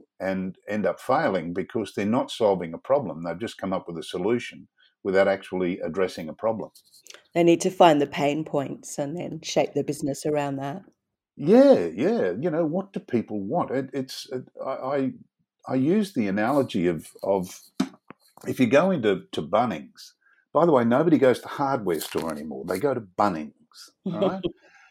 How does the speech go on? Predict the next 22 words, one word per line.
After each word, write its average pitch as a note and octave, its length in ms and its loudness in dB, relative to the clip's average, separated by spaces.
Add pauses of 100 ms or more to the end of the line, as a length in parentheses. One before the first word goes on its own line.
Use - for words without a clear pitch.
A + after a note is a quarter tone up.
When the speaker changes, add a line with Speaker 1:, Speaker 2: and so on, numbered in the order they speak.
(220)
Speaker 1:
And C3+ 160 2
if, C#3+ 180 -2
if C#3 160 -8
you A#3 120 2
go F3 120 8
to A2 80 6
Bunnings A2+ 460 2
to - 80 -4
buy F#2 280 2
a F2+ 40 0
drill A#2+ 340 4
bit, D#2+ 240 -2
you C3+ 100 0
know A#2 100 0
what F2 120 2
I E2+ 60 2
mean E2+ 200 -4
by E2 180 2
a - 20 -6
drill G2+ 240 0
bit, A2 240 -6
Cess? - 400 -6